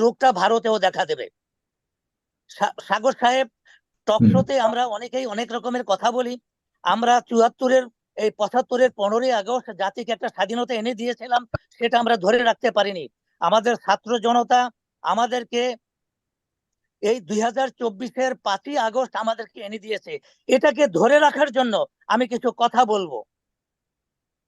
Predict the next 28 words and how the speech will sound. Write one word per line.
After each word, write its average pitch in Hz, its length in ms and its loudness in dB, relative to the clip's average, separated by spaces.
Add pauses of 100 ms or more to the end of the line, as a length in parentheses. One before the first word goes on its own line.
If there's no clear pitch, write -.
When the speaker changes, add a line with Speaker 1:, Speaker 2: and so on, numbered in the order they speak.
(140)
Speaker 1:
আমার 254 180 4
এই 277 120 2
Speaker 2:
হুম। 254 80 8
Speaker 1:
কথাগুলির 262 540 0
পরে 247 200 4 (460)
যারা 214 180 4 (100)
আপনার 247 280 -2
সাথে 254 180 0 (220)
অংশগ্রহণ 240 520 -4
করেছেন, 240 320 -6 (220)
ওনারা 247 300 2
যদি 254 240 -6
কোনো 262 140 -2
ব্যাখ্যা 214 260 -4
দিতে 254 300 -8
চান 269 200 -2
দেবেন, 254 200 -2 (300)
ওনারা 233 260 0
যদি 262 140 -6
মানতে 247 320 -4
চান 269 180 -4
মানবেন, 240 380 -2 (260)
আর 202 200 -2
যদি 247 140 -6
এটাকে 240 360 -2
প্রত্যাখ্যান 262 400 -6
করতে 247 320 -6
চান 240 100 0